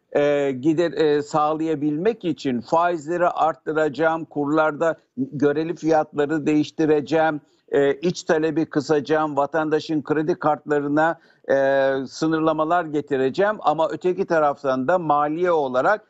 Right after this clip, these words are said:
işte ben harcamaya, itibardan tasarruf etmeyeceğim." diyor. Bunların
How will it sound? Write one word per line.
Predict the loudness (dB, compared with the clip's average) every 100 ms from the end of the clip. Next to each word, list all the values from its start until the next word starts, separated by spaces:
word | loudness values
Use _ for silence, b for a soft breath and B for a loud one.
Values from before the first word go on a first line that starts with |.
| _ _
işte | -8 -2 0
ben | 0 -2
harcamaya, | 0 0 0 -4 -2 -2 -4
itibardan | -6 -6 -2 0 0 -2 -4
tasarruf | -2 -2 0 0 0
etmeyeceğim." | -2 -2 -2 -2 -2 -2
diyor. | 0 -2 -2
Bunların | -2 0 2 2 2 0